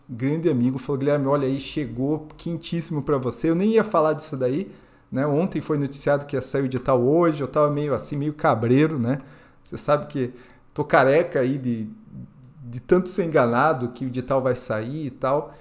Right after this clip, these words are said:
Mas eu acho que agora é quente, né? Vamos, vamos ver a declaração também pra, pra analisar. Fábio, obrigado, irmão, e tu vai passar nesse concurso, tá? Tamo junto aí. E, e vamos acompanhar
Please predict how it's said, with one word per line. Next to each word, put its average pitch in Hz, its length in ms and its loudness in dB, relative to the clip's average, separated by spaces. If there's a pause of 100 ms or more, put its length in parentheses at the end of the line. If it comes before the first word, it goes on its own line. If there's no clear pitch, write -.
(380)
Mas - 680 2 (120)
eu 208 120 4
acho 202 120 2
que - 60 -2
agora 151 240 4
é 220 60 0
quente, 143 340 -4
né? 123 240 -2
Vamos, 226 220 2
vamos 285 180 4
ver 208 80 8
a 202 40 8
declaração 156 440 0
também 143 220 -4
pra, 139 240 0
pra 139 240 0
analisar. 131 580 0
Fábio, 135 400 4 (1040)
obrigado, 139 400 6
irmão, 151 260 2
e 135 40 0
tu 135 120 -10
vai 135 140 2
passar 139 260 -2
nesse 139 220 -8
concurso, 123 480 -6
tá? 113 160 -8
Tamo 135 420 -4
junto 131 380 -4
aí. 120 260 -4 (720)
E, 120 720 -2 (960)
e 139 60 -2
vamos 147 260 2
acompanhar 131 800 0